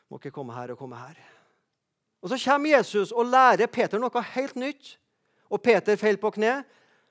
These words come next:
Og han lærer noe om seg selv. Han får større selvinnsikt,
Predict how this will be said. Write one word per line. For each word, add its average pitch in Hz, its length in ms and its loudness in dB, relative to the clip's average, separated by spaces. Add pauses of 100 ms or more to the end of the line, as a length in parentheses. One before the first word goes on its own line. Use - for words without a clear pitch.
(920)
Og 196 140 4
han 240 100 4
lærer 247 240 6
noe 226 160 2
om 190 40 -2
seg 208 120 0
selv. 254 460 2 (100)
Han 214 80 2
får 233 220 0
større 190 420 -2
selvinnsikt, 220 760 -4